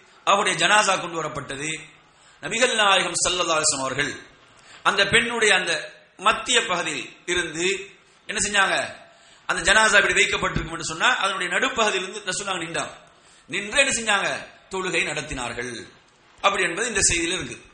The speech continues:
அப்ப ஒரு பெண்ணுடைய ஜனாசா கொண்டு வரப்பட்டது, அந்த ஜனாசாவுடைய, அந்த ஜனாசா அப்படி வைக்கப்பட்டு அந்த, அந்த ஜனாசாவுக்குரிய நடுப்பகுதியில் ரசூலுல்லாஹ் நின்று தொழுகை நடத்தினாங்க. அதே போன்று அகமதுல நீங்க பார்க்கலாம்,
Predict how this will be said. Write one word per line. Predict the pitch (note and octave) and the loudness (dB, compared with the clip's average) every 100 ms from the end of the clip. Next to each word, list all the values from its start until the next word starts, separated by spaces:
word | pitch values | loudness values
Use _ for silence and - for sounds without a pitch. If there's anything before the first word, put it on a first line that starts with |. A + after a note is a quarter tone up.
| _ | _
அப்ப | F3 F#3+ | -4 -2
ஒரு | F#3+ | 0
பெண்ணுடைய | G3+ A3 G3+ F3 D#3+ | 0 0 0 -2 2
ஜனாசா | E3+ E3+ E3 | 2 2 0
கொண்டு | E3+ F3 | 0 0
வரப்பட்டது, | F3 F#3 F#3+ A#3 - - - - - - - | 2 0 0 -2 -4 -12 -20 -20 -20 -12 0
அந்த | G3 G#3 G3+ | 2 4 0
ஜனாசாவுடைய, | E3+ G3 G#3+ G3+ F#3+ F#3 F3 D#3+ - - - - - | 2 4 4 4 0 0 0 -2 -4 -10 -20 -14 -8
அந்த | E3 E3+ | 0 4
ஜனாசா | G3 F#3 | 4 4
அப்படி | F3+ F3 E3 | 2 0 -2
வைக்கப்பட்டு | F3 F3+ F#3+ F#3 A3+ C4 - - - - - | -2 -2 -4 -2 -2 -4 -8 -20 -20 -10 -4
அந்த, | F#3 F3+ | -2 0
அந்த | E3+ F#3+ E3 F3+ | 0 0 2 6
ஜனாசாவுக்குரிய | A3 A3 G3 F#3 F3+ F3 | 6 6 4 0 -4 -4
நடுப்பகுதியில் | D#3+ G3+ A#3 G#3 F#3+ E3+ | 2 2 2 0 0 -2
ரசூலுல்லாஹ் | E3 F3 E3 E3 F3+ | -4 -2 -2 -2 -6
நின்று | F3 G3+ C4+ | -6 0 2
தொழுகை | D4 F#3 F3 | 2 -2 -4
நடத்தினாங்க. | D#3 C3+ B2 G2 - - - - - - | -4 -6 -8 -10 -12 -20 -20 -20 -18 0
அதே | F3+ B3 | 4 6
போன்று | B3 A3 | 6 6
அகமதுல | G3+ B3+ C4 A3+ | 6 4 2 0
நீங்க | G3 | 2
பார்க்கலாம், | E3+ D#3+ C#3+ D#3 F3 F3+ | 2 2 2 2 2 0